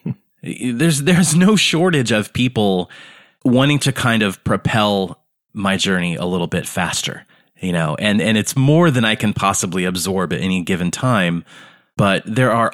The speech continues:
Speaker 2: always suggestions coming in and always additional resources and reading and tips. And I've got, um, seven or eight different entries in standard notes that are primarily just random suggestions from people and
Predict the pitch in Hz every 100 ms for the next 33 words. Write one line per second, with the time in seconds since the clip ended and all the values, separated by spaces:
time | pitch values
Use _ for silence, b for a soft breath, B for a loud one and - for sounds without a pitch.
0 | - 123 123 113 - 95 101 - 98 -
1 | 101 92 92 90 90 104 110 110 104 98
2 | 82 107 - 113 92 90 87 95 90 98
3 | 87 87 82 98 95 92 92 85 82 80
4 | 78 - - B B - 110 92 - -
5 | - B B B B - 87 85 95 98
6 | 107 104 95 - 98 87 85 80 73 -
7 | _ - - 151 147 120 110 104 92 113
8 | 107 104 101 107 101 92 - 98 92 -
9 | - 104 104 95 87 85 76 - - -
10 | b b b b - 107 107 117 110 110
11 | 110 98 87 104 - - _ _ _ -
12 | 98 101 98 92 87 - 90 82 76 -
13 | 78 - 80 85 78 90 87 87 -